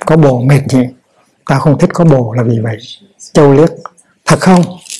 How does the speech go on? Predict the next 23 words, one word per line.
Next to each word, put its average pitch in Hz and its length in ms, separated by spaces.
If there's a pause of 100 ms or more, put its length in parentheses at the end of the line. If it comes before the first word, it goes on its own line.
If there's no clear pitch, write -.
(140)
Hừ. 143 180 (680)
Ai 147 200
cũng 147 140
hiểu. 131 400 (560)
Trả 147 120
lời 135 240
là 113 180
thừa. 117 320 (120)
Nói, 143 300
nói 147 240
vậy 117 220
nhưng 131 120
mà 127 120
cũng 143 200
muốn 139 200
có 170 100
bồ 143 140
như 123 200
thường. 127 180 (2750)
Có 170 100
bồ 147 240
mệt 135 300
nhỉ? 117 380